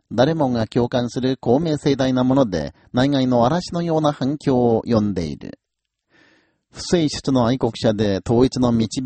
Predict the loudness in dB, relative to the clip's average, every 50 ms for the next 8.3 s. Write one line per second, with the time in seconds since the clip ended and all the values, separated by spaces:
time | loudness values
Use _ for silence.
0 | -2 -2 -2 -2 -2 0 2 4 4 4 2 2 0 0 -2 -2 -2 0 2 2
1 | 2 2 2 0 0 2 0 2 0 0 -2 -2 -2 -2 -2 -4 -8 -8 -6 -6
2 | -6 -6 -4 -4 -4 -2 0 -2 -2 0 0 0 0 0 -2 -2 -2 -2 -2 -2
3 | -2 -4 -4 -2 -2 -2 -2 -2 -2 -2 -2 -2 -2 -2 0 0 0 0 -2 -2
4 | -4 -4 -4 -4 -2 -2 -2 0 0 -2 -2 _ -6 -8 -8 -8 _ _ _ _
5 | _ _ _ -6 -2 0 0 2 2 0 0 0 -2 -2 -2 0 0 2 2 2
6 | 0 -4 _ -6 -4 -2 0 0 -2 -2 -2 0 0 0 0 0 0 -2 -2 0
7 | -2 -2 -2 -2 -2 -2 -2 -4 -4 -4 -4 -2 -2 0 0 0 0 0 0 -2
8 | -2 -2 0 0 0